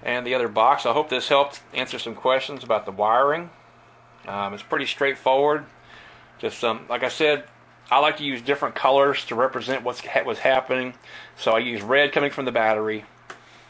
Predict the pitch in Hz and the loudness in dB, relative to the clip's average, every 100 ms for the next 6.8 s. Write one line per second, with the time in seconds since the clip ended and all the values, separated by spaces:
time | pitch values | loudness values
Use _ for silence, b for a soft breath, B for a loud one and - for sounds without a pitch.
0 | B B _ - 131 120 131 117 101 95 | B B _ -8 -2 0 4 4 4 -2
1 | 95 107 123 135 143 135 135 117 117 117 | -4 0 2 2 0 -2 -4 0 2 0
2 | 117 123 117 107 104 101 - - - - | -4 -6 -4 -4 -2 -4 -8 -16 -20 -20
3 | B B B B B - - - - - | B B B B B -20 -20 -20 -20 -10
4 | 113 123 123 120 120 139 120 104 - 98 | -4 -2 -2 0 0 0 -2 -4 0 2
5 | 92 98 - - - - - - 113 104 | 2 -2 -8 -14 -20 -20 -20 -14 -8 0
6 | 131 156 147 131 127 123 120 - | 2 2 4 4 4 4 2 -4